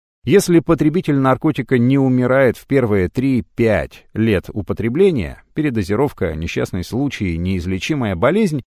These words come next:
то у него происходит значительное, качественное личностное изменение.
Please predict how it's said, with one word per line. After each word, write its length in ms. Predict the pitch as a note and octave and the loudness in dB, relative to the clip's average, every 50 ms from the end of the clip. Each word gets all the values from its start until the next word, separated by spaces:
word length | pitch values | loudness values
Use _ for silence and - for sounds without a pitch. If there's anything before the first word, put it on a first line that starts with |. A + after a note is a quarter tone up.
| _ _ - | _ _ 0
то 100 | E3+ D#3+ | 2 4
у 60 | D3 | 4
него 200 | C3+ B2 D3+ E3 | 4 4 2 2
происходит 680 | - D#3+ D#3 C#3+ - - D3 B2+ F#2 D#2+ - - - - _ | 0 0 0 0 0 0 -2 0 0 -2 -4 -6 -12 -18 _
значительное, 960 | - A2+ G#2 C#3+ D3 C3+ A#2+ - - C#3 C#3 - - D#2 D2 C#2 B1+ - - _ _ _ _ _ _ | -8 -4 -2 0 0 0 0 -2 -2 -2 -2 -2 -2 -4 -6 -6 -10 -12 -16 _ _ _ _ _ _
качественное 880 | - - C3+ C#3 C3+ - D3 C3+ - - C3+ C#3+ C#3 C3+ C3 C3+ C3+ C3 | 0 4 4 4 4 4 0 -4 -4 -4 -2 -2 0 0 0 0 0 0
личностное 680 | A#2+ F2+ G2 F2+ - - F2 - - G2 E2+ E2 D#2+ D#2 | 0 0 -2 -2 -4 -4 -6 -4 -4 -4 -2 -2 -2 -4
изменение. 560 | C#2 D#2 E2 D#2+ D#2 D2 C#2 B1+ B1 A1 | -4 -4 -4 -4 -4 -4 -6 -8 -10 -12